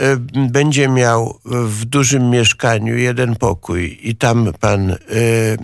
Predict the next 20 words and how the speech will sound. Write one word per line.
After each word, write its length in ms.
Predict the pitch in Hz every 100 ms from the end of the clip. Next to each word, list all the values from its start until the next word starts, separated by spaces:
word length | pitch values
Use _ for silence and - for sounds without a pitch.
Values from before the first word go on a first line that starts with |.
| - 87 76
e, 300 | 76 - -
umieści 840 | - 123 131 123 - - 113 104 - - - -
swojego 440 | - 123 123 123
śmiertelnego 760 | - 120 98 113 110 117 117 107
wroga, 460 | 117 113 92 101
który 240 | - 107 101
będzie 260 | 107 104
z 60 | 92
pana 260 | 113 104
bardzo 280 | 98 110 113
niezadowolony, 760 | 104 98 107 107 104 98 107 156
to 140 | 143
przecież 520 | 139 160 113 127 131 -
wcześniej 560 | 131 - 123 - 131
czy 160 | - 104
później 480 | - 98 92 120 123
musi 320 | 110 - 107
dojść 240 | 104 104
do 140 | 107 95
konfliktu 760 | 98 92 - 87 - - 117